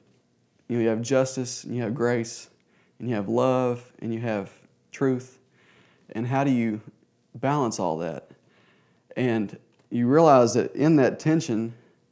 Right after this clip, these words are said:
everything kinda holds together because he's in that tension, because he's got all those things figured out already. He, he is all of those things. He is justice. He is truth. He is love.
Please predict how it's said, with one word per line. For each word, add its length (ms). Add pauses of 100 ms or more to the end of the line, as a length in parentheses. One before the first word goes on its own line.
(200)
everything 340
kinda 420
holds 340
together 360
because 400
he's 180
in 160
that 180
tension, 380 (500)
because 260
he's 220
got 160
all 200
those 220
things 480 (440)
figured 260
out 160
already. 340 (160)
He, 260
he 180
is 300
all 220
of 60
those 200
things. 300
He 140
is 160
justice. 540 (420)
He 80
is 160
truth. 440 (500)
He 140
is 160
love. 460